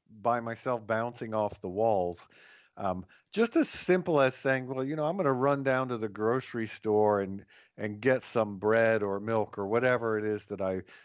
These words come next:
know I'm probably gonna need." Just standing up, moving, you know, sort of breaking that, um, obsessive mental cycle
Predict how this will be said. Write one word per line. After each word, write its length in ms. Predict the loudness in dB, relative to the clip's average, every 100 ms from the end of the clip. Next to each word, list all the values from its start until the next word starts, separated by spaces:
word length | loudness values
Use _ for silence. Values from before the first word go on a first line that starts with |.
| _ -6
know 220 | 0 2
I'm 140 | 0
probably 340 | 0 0 0 -2
gonna 220 | -6 -8
need." 320 | -6 -4 -4
Just 260 | -2 -2 -4
standing 640 | -4 0 0 0 -2 2
up, 200 | 2 0
moving, 800 | 0 4 6 6 4 0 -2 -2
you 80 |
know, 140 | -2 -2
sort 240 | 0 0
of 160 | 0 -2 -18 -20 _
breaking 600 | -2 2 2 2 -6 -4
that, 260 | -2 -2 -4 _ -10
um, 460 | -4 -2 -4 -8 -10
obsessive 640 | -6 -6 0 2 2 -2 -2
mental 380 | -4 -2 -4
cycle 600 | -6 0 0 0 -4 -6